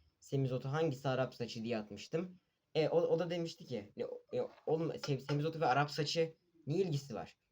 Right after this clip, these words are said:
Bu, e, evet, en önemli, en önemli olan taze soğan. Hı? Taze soğan mı? Ben, e, ben de o zamanlar, evet, taze, taze soğanı yuvarlak veya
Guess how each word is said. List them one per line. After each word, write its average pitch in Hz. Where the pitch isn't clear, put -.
Bu, 139
e, -
evet, 127
en 185
önemli, 180
en 165
önemli 170
olan 127
taze 143
soğan. 98
Hı? 170
Taze 147
soğan 196
mı? 190
Ben, 151
e, 233
ben 175
de 165
o 160
zamanlar, 147
evet, 120
taze, 151
taze 147
soğanı 135
yuvarlak 131
veya 131